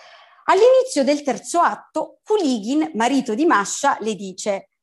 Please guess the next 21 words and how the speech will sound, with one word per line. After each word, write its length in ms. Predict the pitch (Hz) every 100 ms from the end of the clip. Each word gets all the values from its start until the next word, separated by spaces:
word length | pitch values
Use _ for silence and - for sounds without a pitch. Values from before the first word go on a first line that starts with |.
| _ _ _ _
"Quante 420 | - 415 403 339
volte 400 | 285 285 240 240
penso, 460 | 226 202 190 175 214
se 160 | 208 302
non 140 | 339
c'era 260 | 330 403 330
Masha 360 | 294 240 -
avrei 200 | 254 285
sposato 580 | 294 392 269 247 247 233
te, 300 | 233 185 -
Oliechka. 840 | - 214 190 185 - 190 185 185 _ _
Вот 240 | 247 247
если 460 | 233 320 320 269 247
не 140 | 254
Маша, 480 | 277 370 - - 240
я 200 | 220 269
бы 160 | 269 285
на 120 | 262
тебе 340 | 311 285 277
женился, 720 | 202 202 196 185 - 190 - -
Олечка". 960 | 262 233 196 185 170 - - 170 170